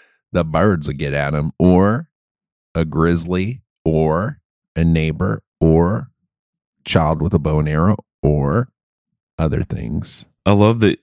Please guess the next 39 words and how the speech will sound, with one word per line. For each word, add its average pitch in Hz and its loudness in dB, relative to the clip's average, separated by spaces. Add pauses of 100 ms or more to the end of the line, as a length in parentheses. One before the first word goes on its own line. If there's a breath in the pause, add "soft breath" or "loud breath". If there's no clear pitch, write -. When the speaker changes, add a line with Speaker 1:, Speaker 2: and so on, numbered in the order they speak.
(120)
Speaker 2:
when 95 4
we 92 4
were 87 4
talking 90 2
about 69 0
monsters 80 -2
rolling 80 4
up 78 0
over 76 0
that 69 -4 (140)
horizon, 73 -2
that 73 0
you 76 0
were 76 2
like, 64 -6 (140)
"I 98 -2
could 175 2
open 120 2
my 87 -4
door 85 0
and 78 -2
there 76 -4
could 76 -14
be 78 -8
a 67 -10
lizard - -10
there." - -2
<laughs> 494 -18 (1800 loud breath)
Speaker 1:
No, 160 4
I 143 2
really 170 8
do. 151 4
I 139 0
do 143 2
think 165 4
about 123 0
that 87 -2
where, 104 4
like, 101 0